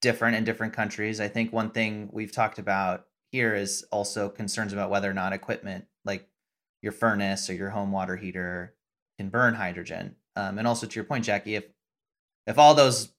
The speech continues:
pipelines have to be relined to support the hydrogen, I mean, that's a lot of money too, right? So, you know, definitely, I think the solutions will look different in different places, but, um, and m-, maybe, maybe that's it. And, and,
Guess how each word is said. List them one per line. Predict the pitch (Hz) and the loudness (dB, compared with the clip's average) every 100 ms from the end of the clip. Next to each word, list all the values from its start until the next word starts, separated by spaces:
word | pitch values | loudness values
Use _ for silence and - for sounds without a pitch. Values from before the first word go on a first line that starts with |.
| _ _ - | _ _ 6
pipelines | 156 151 131 120 | 6 8 6 6
have | 120 110 | 6 2
to | 104 | 2
be | 107 | -2
relined | 101 110 104 117 113 98 95 - | 0 -2 0 2 4 2 -4 -8
to | 104 | -10
support | - - 98 | -8 -6 -8
the | 92 | -4
hydrogen, | 107 101 95 90 | -4 -4 -6 -6
I | |
mean, | 92 | -4
that's | 98 98 | -4 -6
a | |
lot | 95 95 | -4 -4
of | 92 95 | -4 -6
money | 92 90 | -8 -8
too, | - 101 | -8 -8
right? | 90 95 - - | -4 -6 -6 -12
So, | - 101 98 98 _ _ _ | -6 -4 -4 -10 _ _ _
you | - | -6
know, | 98 | -6
definitely, | 95 113 113 110 92 104 101 95 | 2 2 2 -2 -4 -4 -4 -4
I | |
think | 110 117 | -2 -4
the | 113 | -4
solutions | - 107 101 92 95 | -4 -4 -6 -6 -8
will | 98 101 | -6 -6
look | 98 - | -8 -4
different | 107 101 98 92 | -4 -4 -6 -6
in | 95 | -10
different | 98 92 92 | -10 -12 -10
places, | 101 95 - - - | -8 -8 -6 -8 -10
but, | - 98 90 - _ - | -6 -4 -4 -8 _ -10
um, | 101 101 104 104 - | -8 -8 -10 -14 -14
and | 101 101 | -10 -10
m-, | - | -10
maybe, | 104 107 101 98 98 98 _ _ _ _ _ _ - | -10 -8 -6 -4 -6 -8 _ _ _ _ _ _ -4
maybe | 104 107 | 0 4
that's | 110 113 | 4 6
it. | 143 - - | 6 6 2
And, | 107 104 104 101 | -4 -4 -6 -8
and, | 101 101 101 | -8 -6 -6